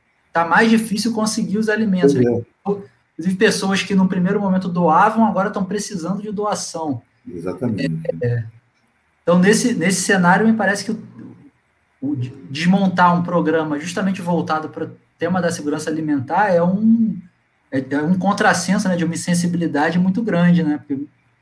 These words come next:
Speaker 1: seria, seria, na verdade, pra ser feito um, um input nesse, nesse tipo de programa pra tentar remediar aí a situação desse setor da classe, né?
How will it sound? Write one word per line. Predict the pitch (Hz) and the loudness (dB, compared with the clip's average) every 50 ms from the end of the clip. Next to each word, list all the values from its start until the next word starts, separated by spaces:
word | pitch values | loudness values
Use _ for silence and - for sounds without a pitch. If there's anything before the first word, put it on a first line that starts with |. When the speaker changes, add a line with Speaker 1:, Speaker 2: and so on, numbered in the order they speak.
| _ _ _ _ | _ _ _ _
Speaker 1:
seria, | _ - - 151 143 156 170 180 180 190 - - - - | _ -4 0 0 2 2 4 2 2 2 0 -4 -8 -16
seria, | - - 151 151 156 170 180 180 175 175 | -10 -6 -4 -2 -2 0 0 0 0 0
na | 170 170 | -2 -2
verdade, | 165 165 165 175 180 | 0 0 -2 -2 -2
pra | 180 202 | -4 -6
ser | 196 - 202 196 | -4 -4 -4 -4
feito | 180 196 196 220 226 | -2 -4 -2 0 0
um, | 220 220 - - - - _ _ _ _ _ _ _ _ 175 175 - - | -2 -2 -4 -12 -16 -20 _ _ _ _ _ _ _ _ -18 -16 -16 -6
um | 165 208 | -4 -2
input | 202 - - - 208 240 262 254 - - 190 | -2 -2 -2 2 4 4 6 6 4 0 2
nesse, | 175 175 170 175 - 165 160 156 | 2 4 4 2 2 0 -2 -2
nesse | 147 147 147 139 - | -2 -6 -6 -6 -8
tipo | - - - - 160 | -14 -16 -16 -14 -14
de | 147 - | -14 -12
programa | - 165 156 147 131 135 135 143 165 180 190 180 | -6 -4 -4 -2 -2 -2 -2 -2 -2 -2 -4 -2
pra | - 180 175 | -2 -4 -4
tentar | 175 190 185 175 175 165 160 175 180 180 175 165 | -4 -6 -8 -6 0 0 2 2 2 2 0 0
remediar | 143 120 160 160 156 165 170 175 175 180 165 156 170 175 | -2 -2 -4 -6 -8 -8 -12 -12 -6 -4 -2 -2 0 -2
aí | 165 151 | -2 -4
a | 156 147 | -4 -6
situação | - - - 151 143 127 - - - 131 131 139 135 - _ _ _ _ _ _ _ _ | -8 -10 -8 -8 -6 -6 -8 -8 -4 -4 -2 -2 -4 -6 _ _ _ _ _ _ _ _
desse | 117 120 123 120 - | -4 -2 -2 -2 0
setor | - 139 123 - 135 131 | -2 -2 -2 -2 -2 0
da | 139 139 127 | 0 -2 -2
classe, | - - 127 131 135 131 120 - - 120 | -2 -2 0 0 0 -2 -4 -6 -6 -6
né? | 123 | -6